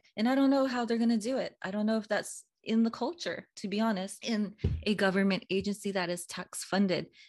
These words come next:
I don't know if they can be proactive. Um, and then, of course, with the political climate, a very strong political climate as it relates to mask wearing, things like that. So I think that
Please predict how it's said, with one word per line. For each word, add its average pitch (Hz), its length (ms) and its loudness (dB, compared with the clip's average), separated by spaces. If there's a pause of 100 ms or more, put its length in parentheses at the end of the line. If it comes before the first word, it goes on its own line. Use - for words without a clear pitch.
(100)
I 165 80 -6
don't 190 120 0
know 208 80 2
if 208 100 -4
they 196 100 0
can 180 260 -2
be 233 200 0
proactive. 170 760 -6 (560)
Um, 175 360 -4
and 175 200 -2
then, 175 260 0
of - 120 -8
course, 185 280 -2
with 170 140 -6
the 180 60 -6
political 170 520 -2
climate, 170 380 -4
a 160 60 -4
very 165 280 0
strong 220 440 2
political 165 500 -4
climate 156 500 -6
as 160 180 -6
it - 40 -6
relates 165 440 -6
to 156 160 -2 (360)
mask 175 400 0
wearing, 165 460 2
things 165 240 -6
like 160 260 -8
that. 165 240 -4 (1200)
So 180 520 2 (240)
I 180 100 -2
think 190 340 -2
that - 260 -2